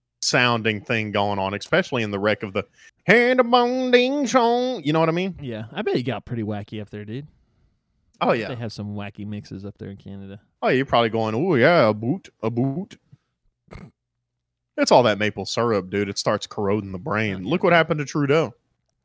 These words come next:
Speaker 2: Probably walk into a Thai restaurant, dude, and then you just see a
Speaker 1: Yeah.
Speaker 2: just a sludge of maple syrup coming down on your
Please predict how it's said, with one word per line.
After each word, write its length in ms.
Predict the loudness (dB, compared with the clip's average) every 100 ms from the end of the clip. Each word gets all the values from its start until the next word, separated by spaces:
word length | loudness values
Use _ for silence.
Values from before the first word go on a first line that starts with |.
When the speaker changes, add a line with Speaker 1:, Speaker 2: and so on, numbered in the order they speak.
| -20 -12
Speaker 2:
Probably 220 | -6 -4
walk 300 | -2 -2 -4
into 160 | -6 -8
a 40 | -8
Thai 260 | -10 -8
restaurant, 440 | -6 -8 -8 -12 -12
dude, 160 | -12 -12
and 100 | -14
then 120 | -16
you 60 | -16
just 180 | -16 -14
see 160 | -12
a 160 | -12 -18 _ _ _ _ -6
Speaker 1:
Yeah. 280 | -2 -2 -4
Speaker 2:
just 200 | -12 -14
a 60 |
sludge 640 | -16 -16 -16 -10 -8 -8 -10
of 100 | -12
maple 260 | -14 -14
syrup 300 | -14 -12 -12
coming 220 | -14 -16 -14
down 180 | -14 -14
on 120 | -14
your 180 | -16